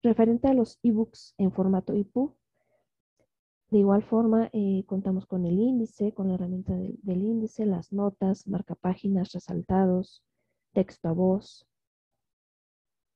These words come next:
pantalla completa, los ajustes para la lectura,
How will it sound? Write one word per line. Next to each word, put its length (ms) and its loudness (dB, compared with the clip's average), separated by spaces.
pantalla 360 2
completa, 880 -2
los 280 -12
ajustes 720 -2
para 240 -4
la 120 -2
lectura, 680 0